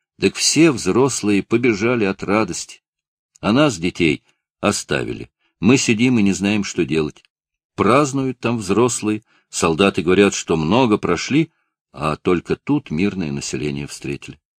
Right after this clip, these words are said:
Всё было всюду сожжено. Часа через два взрослые возвратились,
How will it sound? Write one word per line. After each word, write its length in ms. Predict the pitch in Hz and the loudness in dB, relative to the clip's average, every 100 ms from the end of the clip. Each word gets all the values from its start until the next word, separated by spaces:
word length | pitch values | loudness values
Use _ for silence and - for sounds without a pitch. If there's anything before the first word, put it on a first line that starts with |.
| _ _ _ _ _ _ | _ _ _ _ _ _
Всё 360 | - - 107 95 | -10 0 2 4
было 240 | 90 82 | 2 0
всюду 500 | - - 85 76 67 _ | -2 -4 -4 -4 -8 _
сожжено. 800 | - - 71 - 62 67 62 - _ _ _ _ _ _ _ _ _ _ _ _ _ _ _ | -10 -6 -6 -8 -8 -8 -10 -14 _ _ _ _ _ _ _ _ _ _ _ _ _ _ _
Часа 320 | - 127 160 143 | -4 0 0 0
через 360 | 139 131 110 | -2 -4 -6
два 260 | 78 76 67 | -4 -4 -4
взрослые 580 | 64 76 82 - 71 65 | -4 -2 -2 -4 -8 -6
возвратились, 800 | 73 71 78 - 143 131 - | -6 -6 -6 -4 -4 -4 -8